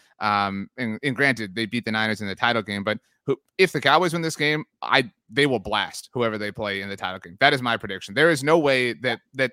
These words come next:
they play a close game next week because they will have gotten through Tom Brady and the big bad forty-niners. If they have to go to Philly, so what? If they host the Giants, to your point, Chris, even more. They will blast whoever they play next week if they get through this game. Does anybody disagree?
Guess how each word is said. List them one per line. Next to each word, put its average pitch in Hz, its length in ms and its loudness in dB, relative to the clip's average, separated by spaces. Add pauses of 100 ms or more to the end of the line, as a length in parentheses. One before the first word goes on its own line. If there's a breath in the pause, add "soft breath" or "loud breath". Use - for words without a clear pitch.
they 147 120 2
play 139 260 0
a 120 40 0
close 127 260 -2
game 117 200 -4
next 110 240 -6
week 110 160 -10
because 113 260 -4
they 139 140 0
will 147 100 0
have 131 140 -2
gotten 127 280 0
through 117 300 -4 (300)
Tom 156 260 2
Brady 131 320 2
and 127 100 -6
the 110 60 -6
big 117 240 -4
bad 117 240 0
forty-niners. 104 560 -6
If 120 60 -12
they 135 80 0
have 147 140 0
to 156 60 -6
go 151 100 0
to 143 80 0
Philly, 151 340 -2
so 131 180 -2
what? 117 160 -2
If 101 80 -14
they 107 120 -8
host 127 240 -4
the 120 60 -12
Giants, 120 360 -4
to - 80 -12
your 120 100 -4
point, 127 260 -6
Chris, 127 340 -2
even 120 200 -4
more. 107 220 -6 (240)
They 147 140 4
will 131 360 0
blast 110 540 0
whoever 127 320 -2
they 117 160 -4
play 113 180 -6
next 107 240 -8
week 107 220 -8
if 147 180 0
they 120 140 -4
get 113 160 -4
through 107 80 -12
this 101 160 -12
game. 104 160 -8
Does 104 100 -8
anybody 120 320 -2
disagree? 101 380 -12